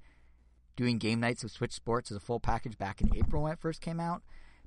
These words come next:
But if ultimately, you know, they expand the game to include a lot more sports beyond golf, then sure, then it's, like, D L C for anything else at that point. Then it's fine.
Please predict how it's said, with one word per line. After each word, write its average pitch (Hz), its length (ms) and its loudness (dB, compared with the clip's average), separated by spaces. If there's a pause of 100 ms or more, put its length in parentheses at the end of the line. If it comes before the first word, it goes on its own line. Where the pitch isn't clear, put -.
(120)
But 151 260 6
if 165 260 0
ultimately, 120 580 -2
you 101 160 -2
know, 92 140 -4
they 98 100 -2
expand 104 340 -4
the 98 40 -4
game 95 220 -4
to 92 100 -6
include 87 260 -4
a 82 60 -4
lot 92 260 -2
more 95 140 -4
sports 95 320 -2
beyond 82 260 -8
golf, 95 380 0
then 85 280 -8
sure, 76 480 -2
then 107 160 -4
it's, - 160 -6
like, 95 160 -4
D 101 140 -4
L 90 80 -2
C 92 180 -6
for - 140 -8
anything 87 260 -6
else 104 220 2
at - 60 -16
that 98 200 -2
point. 92 340 -4 (720)
Then 120 200 4
it's 107 160 -4
fine. 90 440 0